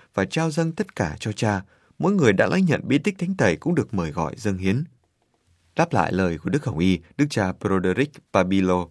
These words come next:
giám mục phụ tá Manila nói, "Chúng con rất vinh dự có một vị mục tử như Đức Hồng Y. Trong tám năm qua, Đức Hồng Y đã nỗ lực hết mình, không lùi bước trước những khó khăn xảy ra trong xã hội và giáo hội.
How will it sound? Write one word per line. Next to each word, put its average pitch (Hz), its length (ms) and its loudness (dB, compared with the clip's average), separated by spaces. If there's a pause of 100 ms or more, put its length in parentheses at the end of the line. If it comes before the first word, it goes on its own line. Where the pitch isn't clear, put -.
(160)
giám 156 180 2
mục 135 140 0
phụ - 120 -6
tá 98 260 -2
Manila 92 460 -2
nói, 87 300 -4 (800)
"Chúng 165 180 0
con 135 160 4
rất 190 200 0
vinh 165 160 0
dự 113 200 2 (120)
có 160 100 2
một 143 220 0
vị 95 100 0
mục 101 240 -4
tử 90 180 4
như 95 180 -2
Đức 160 160 -4
Hồng 78 140 -4
Y. 92 220 2 (480)
Trong 113 220 0
tám 113 240 2
năm 139 140 -2
qua, 117 260 4 (200)
Đức 190 120 0
Hồng 101 160 0
Y 120 100 -2
đã 127 200 0
nỗ 143 160 -2
lực 175 240 -2
hết 190 180 -2
mình, 92 220 2 (220)
không 190 200 2
lùi 107 200 6
bước 170 240 4
trước 202 120 -8
những 180 140 -4
khó 165 180 -2
khăn 160 240 -2
xảy 95 180 0
ra 117 180 0
trong 120 240 -6
xã - 160 -2
hội 151 260 0
và 87 240 -4
giáo 120 140 -2
hội. 104 260 2